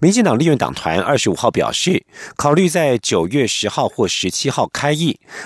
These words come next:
而国民党团则是主张依照惯例在九月二十号前后开议。至于是否要因为选举而在会期中停会，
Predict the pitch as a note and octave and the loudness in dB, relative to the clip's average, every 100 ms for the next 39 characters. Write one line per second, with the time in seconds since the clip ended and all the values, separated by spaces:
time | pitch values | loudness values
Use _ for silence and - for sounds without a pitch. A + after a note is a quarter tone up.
0 | - C3 C3+ D#3+ D3 G#2 A2 B2 G2 D3 | 0 2 4 2 2 0 -2 0 0 0
1 | C3+ - B1+ B2+ C#3+ C3 - - D#3 D#3 | -2 -2 -2 0 0 -4 -12 -2 0 2
2 | A#2+ E3 B2 B2 G2+ C3+ A2+ G2+ G#2+ D#2+ | 2 2 2 0 0 0 0 0 0 -2
3 | G2+ B2+ E3+ G3 - G#2+ C3+ G#2 - G#2+ | -2 -2 0 -2 -2 -2 -2 -2 -2 -2
4 | C#3+ G2 - D3+ D#3 E3+ - - - - | -2 -2 -2 -2 0 -2 -4 -12 -16 -14
5 | - A#3+ F#3 E3+ - A#3+ - D#2+ G2+ A#2 | -4 0 2 0 0 -2 0 0 0 0
6 | B2 C#3+ A2 - G2 E3+ F#3+ E2+ - F2+ | 2 2 0 0 0 0 0 -4 -4 -2
7 | F#2+ B2 G#2+ - D3 - F#2+ C#3 C#3 - | 0 0 0 0 0 0 -2 0 -2 -4
8 | C#2 F#2+ - D3+ | -6 -4 -2 -2